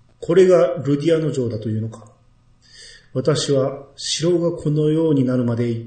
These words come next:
体何を、メリア姫は？メリア姫！」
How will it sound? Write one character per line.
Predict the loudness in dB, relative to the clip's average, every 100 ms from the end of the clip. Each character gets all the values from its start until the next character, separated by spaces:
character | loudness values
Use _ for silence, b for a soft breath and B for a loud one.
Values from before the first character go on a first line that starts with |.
| -8
体 | -4 -2
何 | 0 2 2 -2
を、 | -10 -20 _ _ _ _ _ _ _ _ _ 0
メ | 2
リ | 6 4
ア |
姫 | 2 -2
は？ | -2 -6 -10 -20 _ _ _ _ _ _ _
メ | -2 2 4
リ | 6
ア | 4
姫！」 | 4